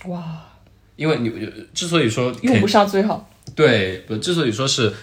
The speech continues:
Speaker 2: 肯收你这个病人，是因为这是公立医院不好的地方，你如果是一些慢性的手术，你，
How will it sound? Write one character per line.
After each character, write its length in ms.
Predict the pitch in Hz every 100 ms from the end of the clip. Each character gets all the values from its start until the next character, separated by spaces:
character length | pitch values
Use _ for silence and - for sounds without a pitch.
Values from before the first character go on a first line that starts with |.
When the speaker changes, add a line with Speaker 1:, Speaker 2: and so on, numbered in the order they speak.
| -
Speaker 2:
肯 160 | 110
收 160 | 92 139
你 120 | 131
这 80 | 101
个 80 | 110
病 160 | 120
人， 100 | 92
是 120 | 92 123
因 80 |
为 220 | 123 107 95 - - -
这 140 | - 127
是 140 | 131
公 160 | 143 170
立 120 | 160
医 40 |
院 160 | 143 139
不 60 | 135
好 100 | 113
的 80 |
地 120 | 90 110
方， 180 | 113 104
你 40 |
如 120 | 92
果 80 | 117
是 140 | 104
一 40 | 117
些 40 |
慢 200 | 127 151
性 160 | 117 127
的 80 | 110
手 220 | - 76
术， 240 | - 101
你， 140 | 82